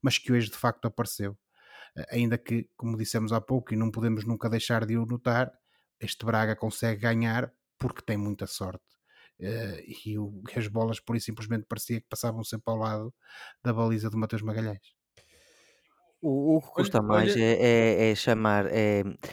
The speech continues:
Speaker 2: te-, é chamar-se, eh, sensatez, eh, eh, jogar desta forma a um plantel destes.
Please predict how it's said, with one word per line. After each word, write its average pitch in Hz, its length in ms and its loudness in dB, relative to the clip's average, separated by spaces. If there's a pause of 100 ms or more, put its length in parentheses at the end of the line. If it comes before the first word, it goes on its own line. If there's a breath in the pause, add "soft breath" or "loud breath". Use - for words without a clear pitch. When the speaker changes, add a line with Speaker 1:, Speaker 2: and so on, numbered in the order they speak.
(320 loud breath)
Speaker 2:
te-, 131 220 6
é 113 80 6
chamar-se, 117 680 2
eh, 92 500 -2
sensatez, 101 1000 -2 (440 soft breath)
eh, 95 960 0
eh, - 40 -8
jogar 101 360 0
desta 98 300 -2
forma 101 500 2 (680)
a 113 80 0
um 104 140 0
plantel 101 460 -2
destes. - 560 -8